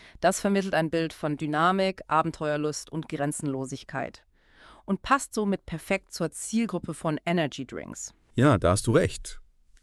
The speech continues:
Speaker 2: Red Bull hat's geschafft, eine eigene Welt zu kreieren,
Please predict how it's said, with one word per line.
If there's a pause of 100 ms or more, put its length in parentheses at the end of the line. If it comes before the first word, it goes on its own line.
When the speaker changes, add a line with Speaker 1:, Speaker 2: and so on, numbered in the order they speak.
(120)
Speaker 2:
Red
Bull
hat's
geschafft,
eine
eigene
Welt
zu
kreieren,